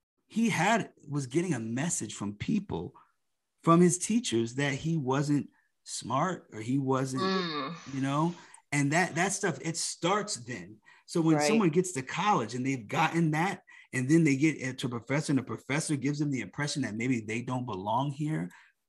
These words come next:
Speaker 1: you, you are doing, uh, such a disservice, and you don't see the bigger picture. And I, and I'm passionate about it because I really see that you're doing harm.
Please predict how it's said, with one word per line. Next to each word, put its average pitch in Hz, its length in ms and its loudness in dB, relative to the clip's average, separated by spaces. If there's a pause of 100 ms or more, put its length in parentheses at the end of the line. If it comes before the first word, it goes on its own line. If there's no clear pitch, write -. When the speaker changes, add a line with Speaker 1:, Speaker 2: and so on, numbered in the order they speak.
(140)
Speaker 1:
you, 127 280 -6 (160)
you 180 320 6
are 143 80 6
doing, 131 540 2
uh, - 140 -18
such - 520 4
a 151 40 2
disservice, 120 840 -8 (480)
and 147 140 4
you 156 100 8
don't 165 340 8
see 175 180 0
the 151 120 2
bigger 135 260 -2
picture. - 420 -10 (180)
And 110 180 -6
I, 95 220 -6
and 104 180 -8
I'm 95 280 -6 (100)
passionate 156 400 2
about 156 220 4
it 147 80 0
because 113 340 -4 (460)
I 143 140 8
really 170 460 10
see 180 320 2
that 135 140 0
you're 139 220 0
doing 127 340 -2
harm. 98 500 -8